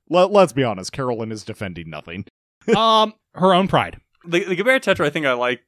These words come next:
Speaker 3: ha-, 'cause it, it seems like it's got a, uh, like, an energy rifle that has to cool.
Speaker 2: I mean,
Speaker 3: 'Cause it periodically stops to cool.
Speaker 2: Yeah, again, from a series by the same, <laughs> on the same token as, uh, Oitama's team. Not as good, but same idea.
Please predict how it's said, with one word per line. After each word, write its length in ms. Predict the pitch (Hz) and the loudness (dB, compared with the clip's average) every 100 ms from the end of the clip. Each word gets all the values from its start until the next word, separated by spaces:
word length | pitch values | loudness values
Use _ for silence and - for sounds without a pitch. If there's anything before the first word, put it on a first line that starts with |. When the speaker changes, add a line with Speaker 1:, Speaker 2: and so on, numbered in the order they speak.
| _ | _
Speaker 3:
ha-, 160 | 131 139 151 | -14 -14 -8
'cause 140 | 156 | -4
it, 80 | 170 | -2
it 240 | 190 196 | -4 -6
seems 180 | - 240 | -6 -2
like 140 | 240 208 | -2 -2
it's 120 | 170 | 0
got 160 | 185 | 0
a, 200 | 165 131 123 | 2 0 -2
uh, 480 | 127 135 120 107 104 _ _ | -10 -8 -8 -8 -12 _ _
like, 120 | 143 | -8
an 100 | 127 | -8
energy 380 | 127 127 147 156 | -6 -6 -4 0
rifle 320 | 170 170 175 | 2 0 0
that 80 | 160 | 0
has 280 | 147 143 147 | 2 2 -2
to 100 | 123 | -12
cool. 560 | - - 123 156 175 - _ - | -12 -10 -6 -6 -6 -10 _ -4
Speaker 2:
I 80 | 185 | -2
mean, 180 | 185 | -2
Speaker 3:
'Cause 180 | - - | -6 -8
it 80 | 151 | -4
periodically 600 | 180 170 165 160 151 151 | 0 2 4 4 2 -6
stops 420 | 143 139 139 - | -2 0 0 -4
to 100 | - | -16
cool. 440 | - 131 135 175 - _ _ | -12 -8 -6 -6 -8 _ _
Speaker 2:
Yeah, 300 | 170 208 127 | 2 2 2
again, 320 | 151 190 101 - | -2 -4 -4 -4
from 120 | 165 | -2
a 60 | |
series 320 | 139 - 151 131 | 0 0 0 0
by 140 | 147 | -2
the 80 | 135 | -4
same, 560 | - 147 143 - 143 - | -2 -2 -2 -6 -12 -2
<laughs> 40 | |
on 160 | 196 165 | 2 2
the 80 | 151 | 2
same 220 | 165 165 | 0 0
token 360 | - 156 151 | 2 2 0
as, 220 | 139 131 131 | -2 -4 -4
uh, 140 | 127 | -4
Oitama's 580 | 139 139 127 131 117 - | -2 -2 -2 -4 -4 -8
team. 140 | 107 | -4
Not 120 | 143 | 0
as 140 | 302 151 | 0 0
good, 320 | 175 104 - _ _ _ | -2 -2 -12 _ _ _
but 100 | - 151 | -8 0
same 200 | 175 165 | 2 2
idea. 380 | 131 113 90 | 0 -4 -8